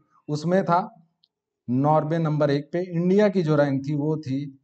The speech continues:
वन थर्टी वन यानी इकतीस। और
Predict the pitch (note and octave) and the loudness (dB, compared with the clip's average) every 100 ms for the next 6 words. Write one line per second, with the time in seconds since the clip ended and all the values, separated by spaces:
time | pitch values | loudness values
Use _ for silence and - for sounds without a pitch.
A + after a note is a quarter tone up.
0 | _ B2 D3 D3+ C3 A#2+ C3 B2 A2+ A2+ | _ -8 -6 -4 -6 -6 -4 -4 -6 -8
1 | B2 B2+ C3+ C3 B2 - E3 E3 - _ | -8 -6 -4 -2 -4 -4 -10 -10 -14 _
2 | _ _ _ _ C#3 D3 D3+ D#3 D3+ - | _ _ _ _ 2 4 4 2 -2 -6